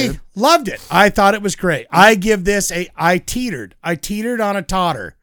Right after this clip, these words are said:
Speaker 2: because
Speaker 1: Uh-oh.
Speaker 2: I wanted to give this a high Spotify
Speaker 1: Uh-huh.
Speaker 2: and
Speaker 1: Or
Speaker 2: a
Speaker 1: a
Speaker 2: low
Speaker 1: low
Speaker 2: buy,
Speaker 1: buy. Uh-huh.
Speaker 2: and I, I tipped it to l-, a low buy.
Speaker 1: I give it a buy. I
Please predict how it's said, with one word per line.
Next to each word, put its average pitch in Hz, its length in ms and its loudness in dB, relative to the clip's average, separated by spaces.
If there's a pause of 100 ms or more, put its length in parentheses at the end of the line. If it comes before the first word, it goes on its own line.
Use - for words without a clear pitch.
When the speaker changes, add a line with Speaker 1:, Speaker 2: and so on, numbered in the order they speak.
(460)
Speaker 2:
because - 300 4
Speaker 1:
Uh-oh. 127 60 0
Speaker 2:
I 196 200 6
wanted 214 400 -2
to 196 80 -4
give 180 320 -2
this 185 340 -2
a 143 400 -6 (160)
high 190 520 0
Spotify 165 920 -4
Speaker 1:
Uh-huh. 147 240 -4 (300)
Speaker 2:
and 156 160 0
Speaker 1:
Or 156 80 2
Speaker 2:
a 156 60 2
Speaker 1:
a - 20 0
Speaker 2:
low 180 260 4
Speaker 1:
low 196 60 6
Speaker 2:
buy, 147 560 0
Speaker 1:
buy. 139 60 -6
Uh-huh. 143 160 -4 (260)
Speaker 2:
and 151 240 -4
I, 156 340 0 (180)
I 156 200 0
tipped 196 400 -4
it 185 160 -6
to - 80 -6
l-, 156 360 -6 (220)
a 147 100 -2
low 151 300 2
buy. 110 360 -6
Speaker 1:
I 262 180 4
give 240 180 2
it 160 80 0
a 127 60 -6
buy. 104 300 -10
I - 40 -18